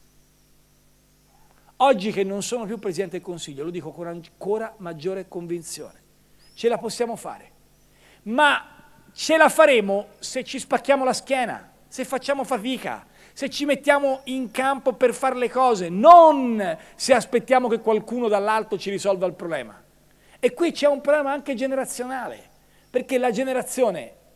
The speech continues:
di Anchise si è spaccata la schiena. La nostra è un po' troppo abituata a star bene. Io credo che sia un fatto positivo che si stia bene,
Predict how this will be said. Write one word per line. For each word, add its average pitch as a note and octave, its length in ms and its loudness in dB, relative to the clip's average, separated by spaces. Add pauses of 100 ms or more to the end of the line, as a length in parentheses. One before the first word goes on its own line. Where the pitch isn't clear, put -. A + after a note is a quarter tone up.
(160)
di E3+ 180 -2
Anchise G3 720 -6 (180)
si - 200 -4
è A3 40 2
spaccata F#3+ 480 -4
la D#3 120 -6
schiena. A2 460 -14 (480)
La D4 180 4
nostra A3 460 2
è G#3+ 40 4
un A#3+ 140 -4
po' C#4 120 -2
troppo D4 360 4
abituata C4 460 0
a A#3+ 40 -2
star - 240 -6
bene. G#3 460 -6 (640)
Io C4 180 0
credo G3 220 0
che F3 100 -2
sia F#3+ 160 -6
un E3+ 80 -8
fatto F3+ 240 -8
positivo E3 580 -10
che C#3+ 120 -16
si - 120 -16
stia B2 220 -14
bene, G2+ 300 -16